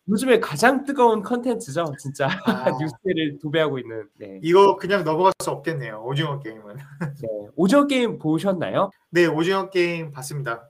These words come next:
Speaker 1: 어떻게 보셨어요?
Speaker 2: 어, 당연히 넷플릭스로 봤고요.
Speaker 1: 네.
Speaker 2: 어, 저는 조금 늦게 봤어요.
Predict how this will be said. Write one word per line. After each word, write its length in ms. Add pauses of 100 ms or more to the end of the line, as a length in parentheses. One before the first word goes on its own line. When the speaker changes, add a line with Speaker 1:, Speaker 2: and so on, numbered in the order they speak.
Speaker 1:
어떻게 560
보셨어요? 680
Speaker 2:
어, 360
당연히 460
넷플릭스로 1040
봤고요. 480 (440)
Speaker 1:
네. 240 (340)
Speaker 2:
어, 260
저는 260
조금 220
늦게 240
봤어요. 560